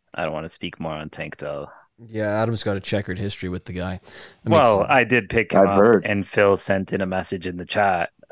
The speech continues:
Speaker 1: making fun of me for bidding on Tank Dell.
Speaker 2: Oh, well, you dropped him again, so you weren't exactly
Speaker 3: You
Speaker 1: Well,
Speaker 3: dropped
Speaker 1: I
Speaker 2: right in
Speaker 1: dropped
Speaker 2: that
Speaker 1: him 'cause my
Speaker 2: situation.
Speaker 1: whole team was on bye and I needed to start
Speaker 2: Oh,
Speaker 1: someone.
Speaker 2: no. You still cut him.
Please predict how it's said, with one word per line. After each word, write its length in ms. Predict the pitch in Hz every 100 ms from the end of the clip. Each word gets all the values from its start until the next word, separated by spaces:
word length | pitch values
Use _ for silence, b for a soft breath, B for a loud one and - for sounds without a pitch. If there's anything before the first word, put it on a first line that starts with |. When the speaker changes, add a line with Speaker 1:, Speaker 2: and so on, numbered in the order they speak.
| - -
Speaker 1:
making 420 | 101 104 - 95
fun 200 | - 101
of 80 | 90
me 140 | 90
for 160 | - 90
bidding 300 | 82 92 85
on 160 | 82
Tank 280 | 80 90 80
Dell. 320 | - 78 65 120
Speaker 2:
Oh, 340 | 104 - -
well, 200 | 110 101 98
you 120 | 92
dropped 380 | 110 104 107 95
him 80 |
again, 300 | 90 92 90
so 140 | 92 95
you 160 | 98
weren't 180 | 104 98
exactly 340 | 92 101 104 120
Speaker 3:
You 0 |
Speaker 1:
Well, 140 | 120
Speaker 3:
dropped 140 | -
Speaker 1:
I 20 | 110
Speaker 2:
right 160 | 113
in 80 | 135
Speaker 1:
dropped 20 |
Speaker 2:
that 160 | - -
Speaker 1:
him 120 | 131
'cause 200 | - 107
my 140 | 113 107
Speaker 2:
situation. 20 |
Speaker 1:
whole 200 | 123 120
team 240 | - 127
was 140 | 117 110
on 160 | 107
bye 240 | 101 107 101
and 120 | 98
I 80 | 95
needed 300 | 104 95 98
to 60 | -
start 280 | 180 160 214
Speaker 2:
Oh, 80 | 196
Speaker 1:
someone. 160 | 175
Speaker 2:
no. 680 | 180 208 202 170 139 110 107
You 80 | 127
still 360 | 120 175 - 208
cut 200 | - 254
him. 220 | 180 175